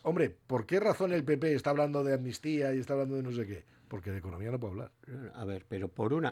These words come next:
Speaker 2: a ver, sí se está hablando de economía también, pero de una, de un proceso más profundo. ¿Por qué tenemos veintiún millones de cotizantes?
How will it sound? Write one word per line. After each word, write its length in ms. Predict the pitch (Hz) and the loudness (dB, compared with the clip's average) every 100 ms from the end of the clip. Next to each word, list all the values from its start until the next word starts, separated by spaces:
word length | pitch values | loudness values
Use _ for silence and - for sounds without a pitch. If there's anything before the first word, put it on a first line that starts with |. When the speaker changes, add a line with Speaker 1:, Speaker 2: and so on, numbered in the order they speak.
| - | -2
Speaker 2:
a 140 | 104 | -4
ver, 180 | 98 92 | -2 -4
sí 380 | - 123 131 135 | -4 4 4 4
se 180 | - | 0
está 220 | 113 - 117 | -4 0 0
hablando 320 | 120 127 123 | 0 0 0
de 60 | |
economía 520 | 107 110 107 120 117 113 | 0 -2 0 2 0 -2
también, 460 | 120 131 147 98 - | -4 0 -2 -4 -12
pero 260 | - - - - - _ - _ - | -14 -12 -14 -20 -20 _ -20 _ -20
de 420 | 101 104 107 101 - | -18 -12 -10 -10 -6
una, 380 | 110 123 139 - - _ _ - - | -2 0 -2 -4 -18 _ _ -20 -20
de 140 | - 117 | -12 -8
un 80 | 113 | -2
proceso 380 | 131 147 139 | 0 0 2
más 160 | 139 147 | 2 2
profundo. 500 | - 107 110 98 - - - - - - | -2 -6 -6 -14 -18 -20 -20 -20 -20 -10
¿Por 300 | 127 117 110 | -2 -2 0
qué 180 | 160 156 | 0 2
tenemos 520 | 151 147 156 147 117 | 4 4 4 4 4
veintiún 480 | 110 107 - 123 127 | 2 2 2 2 4
millones 640 | 113 113 127 123 123 98 | 2 2 2 2 0 -2
de 380 | 101 90 90 92 | -6 -8 -10 -12
cotizantes? 800 | 98 92 - - _ - - | -12 -12 -16 -20 _ -20 -20